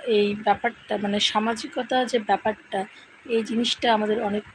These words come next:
মানুষের মধ্যেখান থেকেই চলে যাচ্ছে। আর সেই জন্যই হয়তো আমরা কেউ কারোর বাড়ি যাই না, কেউ কারোর বাড়ি আসা যায় না, আহ, কারোর সাথে দেখা হলে গুড মর্নিং পর্যন্ত আমরা বলি না,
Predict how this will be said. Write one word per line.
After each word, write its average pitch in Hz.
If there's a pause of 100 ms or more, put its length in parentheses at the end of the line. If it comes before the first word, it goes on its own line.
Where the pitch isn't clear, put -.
(120)
মানুষের 208
মধ্যেখান 208
থেকেই 233
চলে 202
যাচ্ছে। 196
আর 214
সেই 220
জন্যই 240
হয়তো 226
আমরা 208
কেউ 214
কারোর 208
বাড়ি 196
যাই 202
না, 202
কেউ 202
কারোর 196
বাড়ি 190
আসা 202
যায় 202
না, 208 (520)
আহ, 202
কারোর 208
সাথে 220
দেখা 208
হলে 208
গুড 202
মর্নিং 196
পর্যন্ত 220
আমরা 208
বলি 196
না, 202